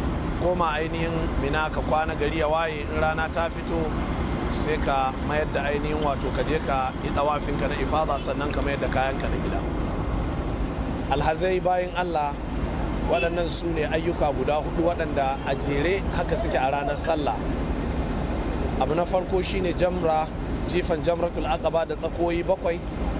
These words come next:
Abu na biyu shine abin da ya shafi ainihin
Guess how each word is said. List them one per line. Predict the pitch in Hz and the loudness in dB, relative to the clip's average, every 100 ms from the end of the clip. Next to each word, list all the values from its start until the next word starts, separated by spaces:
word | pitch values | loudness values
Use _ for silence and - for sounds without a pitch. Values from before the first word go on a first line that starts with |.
| - - - - - - - - - - - | -2 -2 -2 -2 -2 -4 -4 -4 -2 -2 0
Abu | 135 135 | 0 0
na | 143 170 | 0 0
biyu | 170 180 180 180 - | 2 2 2 0 -2
shine | - 180 175 | -2 0 0
abin | 151 139 170 | 0 0 0
da | 165 | 0
ya | 170 | 0
shafi | 160 160 - | 0 -2 0
ainihin | 160 165 165 165 | 0 0 0 -2